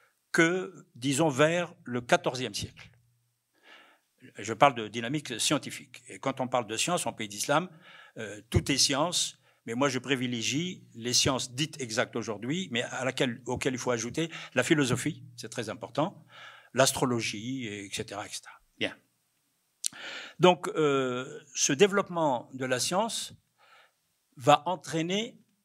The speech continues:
une spécialisation de plus en plus grande de la production scientifique, de l'activité scientifique, de la production scientifique. Et puis,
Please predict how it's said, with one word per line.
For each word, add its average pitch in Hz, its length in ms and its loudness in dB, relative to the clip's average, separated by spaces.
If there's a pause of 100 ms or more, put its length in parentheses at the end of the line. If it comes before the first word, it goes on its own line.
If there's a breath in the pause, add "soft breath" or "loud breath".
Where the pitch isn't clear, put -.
(360)
une 139 140 4
spécialisation 147 880 2
de 131 120 -2
plus 131 260 -2
en 127 80 -2
plus 135 160 -4
grande 165 380 -2
de 123 80 0
la 117 120 4
production 147 540 -4
scientifique, 123 640 -6
de 104 80 -14
l'activité 156 520 -2
scientifique, 139 460 -6
de 113 60 -6
la 101 120 -4
production 151 480 -2
scientifique. - 640 -14 (600 loud breath)
Et 131 120 6
puis, 180 380 2